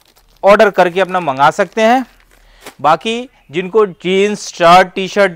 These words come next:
कुछ भी चाहिए, अंडरगारमेंट्स सब कुछ अवेलेबल है। अंडरगारमेंट्स के लिए आप दूसरी वीडियो आप सेक्शन में आप देख सकते हैं,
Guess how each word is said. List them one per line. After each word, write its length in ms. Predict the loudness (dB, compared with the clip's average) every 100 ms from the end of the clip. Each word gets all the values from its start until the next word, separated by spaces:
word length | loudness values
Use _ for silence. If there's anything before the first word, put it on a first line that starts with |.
| -10 -14
कुछ 180 | -12 -8
भी 120 | -6
चाहिए, 320 | -2 -2 -2
अंडरगारमेंट्स 1040 | -4 -4 -2 -2 2 0 0 -4 -6 -10 _ _ _ _
सब 180 | -2 -2
कुछ 200 | -4 -2
अवेलेबल 440 | 0 0 2 2 0
है। 120 | -6 _ _ -6
अंडरगारमेंट्स 720 | -2 0 2 2 0 -4 -8
के 120 | -6
लिए 140 | -4 0
आप 180 | 0 -2 -14 _ _ -20 -20 _ -20
दूसरी 360 | -12 -10 -6
वीडियो 240 | -4 0 2
आप 80 | 0
सेक्शन 360 | -2 -6 -6
में 100 | -4
आप 60 | -4
देख 220 | -4 -4
सकते 280 | -4 -6 -4
हैं, 220 | -4 -6